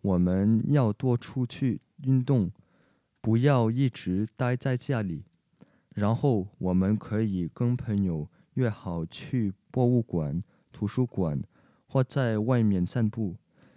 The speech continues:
晒晒太阳。我们也可以买一些书，在家不要看手机，而是读书。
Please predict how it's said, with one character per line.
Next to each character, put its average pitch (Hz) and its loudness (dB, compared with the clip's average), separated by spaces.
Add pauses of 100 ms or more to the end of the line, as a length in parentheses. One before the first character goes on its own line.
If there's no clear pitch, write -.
(140)
晒 143 -2
晒 120 -2
太 110 -4
阳。 82 -4 (920)
我 98 2
们 110 6
也 104 2
可 110 0
以 110 4
买 90 2
一 82 -2
些 104 -2
书， 101 -4 (500)
在 131 0
家 117 0
不 92 -4
要 107 -2
看 - -2
手 85 -2
机， 110 -4 (200)
而 98 -2
是 110 -2
读 92 -8
书。 104 -4